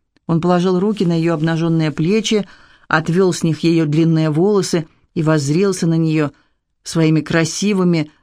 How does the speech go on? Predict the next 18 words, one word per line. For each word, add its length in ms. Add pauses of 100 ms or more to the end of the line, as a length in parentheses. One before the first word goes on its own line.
большими, 760
умными 440
серыми 420
глазами. 600 (400)
«Было 300
же 120
хорошо, 460
правда?» 500 (880)
«Береги 340
себя». 440 (1000)
«Ты...» 540 (500)
«Разумеется. 840 (560)
Хотелось 420
бы 120
думать 300
после 240
прошлой 380
ночи, 420